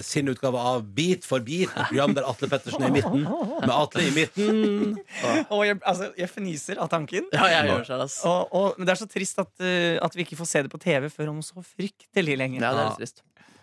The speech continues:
Speaker 1: Men, eh, men, for det husker jeg, når vi lagde tacoshow i fjor, så husker jeg at Atle Pettersen var med i piloten vår.
Speaker 3: Ja.
Speaker 1: Eh, og den spilte vi inn, den spilte vi omtrent på den tiden, i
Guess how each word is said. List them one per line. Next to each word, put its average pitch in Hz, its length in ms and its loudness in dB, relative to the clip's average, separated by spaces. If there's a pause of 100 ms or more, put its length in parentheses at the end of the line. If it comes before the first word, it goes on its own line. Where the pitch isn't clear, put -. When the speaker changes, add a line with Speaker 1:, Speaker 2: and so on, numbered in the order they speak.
Speaker 1:
Men, 143 280 2
eh, 151 400 2
men, 196 260 4 (260)
for 151 120 -6
det 151 120 2
husker 180 160 0
jeg, 147 80 -2
når 151 80 0
vi 151 140 2
lagde 147 460 2
tacoshow 135 400 -2
i 107 40 -4
fjor, 151 160 0
så 135 80 0
husker 131 160 -2
jeg 131 80 -2
at 120 80 -8
Atle 117 160 -10
Pettersen 123 320 -6
var 110 140 -2
med 113 100 0
i 101 40 -4
piloten 107 600 -4
vår. 120 200 0 (340)
Speaker 3:
Ja. 120 140 -2
Speaker 1:
Eh, 123 220 0
og 120 100 -6
den 135 120 -2
spilte 107 200 -8
vi 123 80 -2
inn, 127 160 0
den 156 160 -2
spilte 180 240 0
vi - 0 -
omtrent 175 240 0
på - 80 -2
den 143 80 0
tiden, 139 240 2
i 147 80 -4